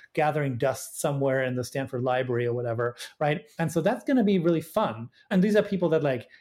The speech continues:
if I were to, like, apply to a philosophy department, like, working on them, people would be like,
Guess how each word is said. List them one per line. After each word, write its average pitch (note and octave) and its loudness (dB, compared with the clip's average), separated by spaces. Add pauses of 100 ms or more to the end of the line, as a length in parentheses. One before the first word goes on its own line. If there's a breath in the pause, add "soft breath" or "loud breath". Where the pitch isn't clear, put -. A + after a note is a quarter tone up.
if - -6
I F#3+ 2
were F#3 4
to, D#3+ 0
like, C#3 0
apply D#3 -2
to D3+ 2
a B2+ 0
philosophy B2+ -4
department, C#3 -2
like, A#2+ -4
working C#3+ 0
on B2 -2
them, C3+ 0
people D3 0
would C3 -8
be C#3 0
like, B2 -2